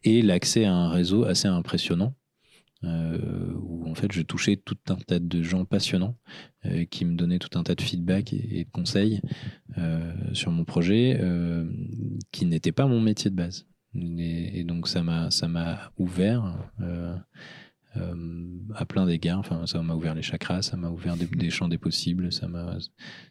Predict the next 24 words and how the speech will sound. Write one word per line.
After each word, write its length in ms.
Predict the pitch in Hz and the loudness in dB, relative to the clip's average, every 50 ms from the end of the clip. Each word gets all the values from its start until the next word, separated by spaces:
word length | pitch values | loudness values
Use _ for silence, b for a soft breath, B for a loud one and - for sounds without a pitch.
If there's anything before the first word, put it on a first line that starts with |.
| B - | B -6
ça 220 | - - - 87 | -4 -4 -2 -2
m'a 580 | 85 82 82 82 82 80 82 85 87 87 90 87 - | -2 -2 -2 -2 -4 -4 -4 -4 -4 -4 -6 -6 -2
connecté 520 | - 98 90 85 85 - - - 90 - _ _ _ | 0 0 0 0 -2 -4 -4 -4 -4 -4 _ _ _
énormément. 540 | - 101 87 87 87 85 85 82 82 98 127 - _ _ B B B B B B B B B B B _ _ _ - | -6 -4 -2 0 0 0 0 0 0 -2 -4 -6 _ _ B B B B B B B B B B B _ _ _ -6
Donc 100 | - 92 | -4 0
ça, 140 | - 123 110 | 2 2 2
c'est 160 | - - 95 | 4 4 4
des 140 | 90 87 90 | 4 4 4
avantages 360 | 90 90 90 - 107 98 92 | 4 4 4 4 2 4 4
assez 220 | 95 90 - 95 | 4 2 2 0
forts. 480 | 92 - - 101 101 113 131 135 131 - | 0 2 2 4 4 4 4 2 2 0
Euh, 720 | 95 90 87 87 90 90 90 90 90 90 90 95 98 98 98 98 101 - B B B B B B B B B B B | 0 0 2 2 2 0 0 0 -2 -2 -2 -2 -2 -2 -4 -4 -6 -8 B B B B B B B B B B B
ça 180 | - - - 92 | -6 -2 0 2
m'a 140 | 90 87 | 4 4
permis 340 | 85 - 98 92 98 104 104 | 4 4 4 4 6 6 6
aussi 260 | 101 98 - - 107 | 6 4 4 2 2
de 120 | 101 98 90 | 4 4 4
tester, 540 | 85 - 95 90 - - - 110 107 104 101 | 4 4 2 2 2 2 4 6 6 6 6
euh, 220 | 95 92 92 92 | 6 6 6 6
la 160 | 90 90 90 90 | 6 4 4 4
désirabilité, 1080 | 90 95 90 90 95 90 90 90 87 92 90 90 90 87 - 98 95 98 98 98 92 | 4 2 2 4 4 4 4 4 4 4 2 2 2 2 2 4 4 4 6 4 4
euh, 260 | 87 87 87 87 90 | 4 2 0 0 -2
du 140 | 87 87 87 | -2 -2 -4
projet. 340 | - - - 85 82 131 - | -2 -2 -2 0 0 -2 -4